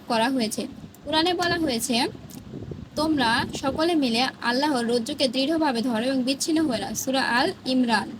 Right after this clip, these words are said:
একশো তিন। দুর্যোগের সময় মুসলিমরা এই নির্দেশনা অনুসরণ করে একে অপরের পাশে থাকে এবং একাত্মবদ্ধতা দুর্যোগ মোকাবেলা করে।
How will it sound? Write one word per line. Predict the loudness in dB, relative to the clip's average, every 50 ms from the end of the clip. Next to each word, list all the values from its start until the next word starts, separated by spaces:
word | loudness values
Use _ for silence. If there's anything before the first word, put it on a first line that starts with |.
| -16 -20 -20 -20 -20 -10 -8
একশো | -8 -2 -2 -2
তিন। | 0 2 0 0 -2 -8 -14 -16 -16 -16 -16 -16 -18 -18 -16 -16 -16 -18 -18 -20 -10 -6
দুর্যোগের | -4 -2 2 2 2 2 2 0
সময় | 0 0 0 2 2 2 2 2 0
মুসলিমরা | -2 0 -2 -2 -2 0 0 0 2 4 4 4 4 4 2 -2 -12 -20 -12 -2
এই | 0 0 2
নির্দেশনা | 2 2 0 0 0 0 0 0 -2
অনুসরণ | -2 -2 -2 -2 -2 -2 -4 -4 -2
করে | 0 2 2 2 2 0 -2 -4
একে | -6 -2 2 2 2
অপরের | 2 2 0 -2 -2 -2
পাশে | -2 -4 -4 -4 -4
থাকে | -4 -4 -2 0 0
এবং | 0 2 0 -2 -4 -8
একাত্মবদ্ধতা | -6 -6 -6 -4 -4 -4 -2 -2 -2 -2 -2 0 0 0 -2 -2 -6 -4
দুর্যোগ | -2 -2 0 0 0 0
মোকাবেলা | 0 -2 -4 -4 -2 0 0 0
করে। | 0 -2 -2